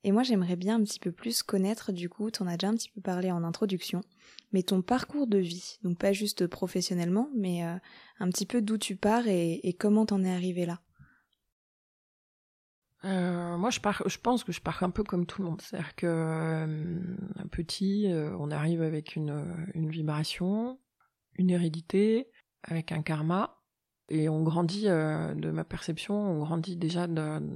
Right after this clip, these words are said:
Speaker 2: dans un cadre qui nous est donné, qui est celui de nos parents, et que c'est un cadre un jour qu'on doit transcender, alchimiser pour, euh, devenir qui on est vraiment. Donc moi, j'ai pas du tout fait exception à la règle. Alors en plus, avec qui aujourd'hui, euh,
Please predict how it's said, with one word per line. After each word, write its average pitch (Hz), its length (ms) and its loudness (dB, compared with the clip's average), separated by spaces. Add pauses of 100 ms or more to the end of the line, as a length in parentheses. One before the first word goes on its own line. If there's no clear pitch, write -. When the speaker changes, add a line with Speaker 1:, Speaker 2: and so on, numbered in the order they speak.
Speaker 2:
dans 151 360 -4
un 151 80 0
cadre 175 440 0
qui - 180 -10
nous 160 200 -4
est 151 60 -2
donné, 156 340 -2
qui - 160 -10
est - 20 -4
celui - 240 -6
de 151 560 -4
nos 156 180 -4
parents, 196 440 -2 (340)
et 151 180 2
que 147 520 -2
c'est - 240 -6
un 147 80 0
cadre 196 260 4
un 156 120 2
jour 185 300 -2
qu'on - 180 -6
doit 156 320 0
transcender, 185 1000 0
alchimiser 160 800 4
pour, 160 300 -2
euh, 156 80 2
devenir 165 600 2
qui 180 340 -2
on 160 100 2
est 165 120 2
vraiment. 165 300 -2 (420)
Donc 160 240 2
moi, 185 560 8
j'ai 151 160 -6
pas 180 120 -4
du 170 140 -6
tout 175 140 -6
fait 175 160 -2
exception 165 420 -4
à 165 60 2
la 165 140 2
règle. 202 440 2
Alors 160 300 0
en 156 100 -2
plus, - 340 -4
avec 156 260 0
qui - 160 0
aujourd'hui, 160 520 2
euh, 147 520 -2